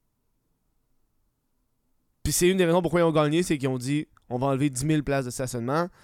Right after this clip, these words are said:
Euh, parce que dans ce, dans, dans ces pays-là, la voiture, euh, c'est, c'est pas un must. Contrairement à ici, euh, tout le monde voit la voiture comme, «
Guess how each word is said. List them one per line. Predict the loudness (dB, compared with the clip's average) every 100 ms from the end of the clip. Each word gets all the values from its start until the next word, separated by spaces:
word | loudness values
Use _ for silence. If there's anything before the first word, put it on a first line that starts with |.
| -20 -20 -20 -10
Euh, | -6 -4
parce | -4 -4
que | -4
dans | -2 -2
ce, | -4 -4 -4
dans, | -6 -6
dans | -10
ces | -10
pays-là, | -8 -2 0
la | 0
voiture, | 0 -4 -4 0 0 0 -6 -14 -14 -16 -6
euh, | -2 0 0 -2 -6
c'est, | -6 -6 -8 -8
c'est | -8
pas | -2 2 4 4
un | 2
must. | 2 0 0 -6 -8 -8
Contrairement | -8 -4 -2
à | 0
ici, | -2 -4 -4 -4 -4 -10 -20 -20 -20 -6
euh, | -2 -2
tout | 0 0
le | 2
monde | 2 0
voit | 0 2
la | 2 2
voiture | 0 -2 2 2 2
comme, « | -2 -2